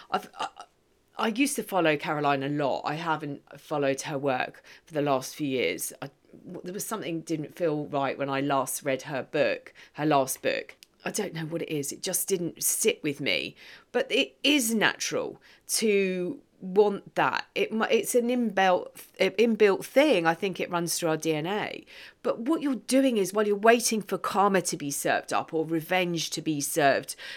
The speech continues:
to them on a platter, whether it's you who does it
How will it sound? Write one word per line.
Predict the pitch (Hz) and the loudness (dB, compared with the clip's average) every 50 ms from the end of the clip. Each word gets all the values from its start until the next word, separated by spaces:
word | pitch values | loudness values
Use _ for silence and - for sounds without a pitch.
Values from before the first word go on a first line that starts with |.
| - _ - | -16 _ -8
to | - - 240 254 254 240 | -2 2 2 4 4 6
them | 196 170 156 | 6 4 6
on | 156 147 | 4 2
a | 139 | 0
platter, | 139 - 196 190 185 175 - - 151 107 98 | 0 0 2 2 2 2 2 0 0 0 0
whether | - 147 165 175 160 | 0 0 -2 0 0
it's | 131 - - - - 170 | 0 0 0 -2 -4 -4
you | 165 185 214 220 208 | -2 0 0 0 0
who | 185 196 165 | -2 -4 -2
does | - 147 143 139 | -2 -2 0 0
it | - 101 - - | 0 -2 -2 -4